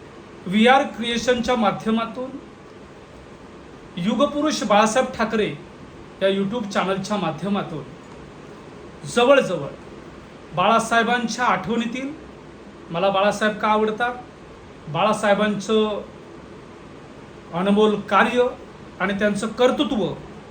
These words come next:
मी वेगवेगळ्या व्हिडिओच्या माध्यमातून मांडण्याचा प्रयत्न केला.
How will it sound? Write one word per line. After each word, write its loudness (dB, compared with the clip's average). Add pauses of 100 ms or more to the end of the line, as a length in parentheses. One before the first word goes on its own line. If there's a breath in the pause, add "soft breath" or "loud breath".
(540)
मी 2
वेगवेगळ्या 6
व्हिडिओच्या 0
माध्यमातून -2 (1300)
मांडण्याचा 2
प्रयत्न -4
केला. -4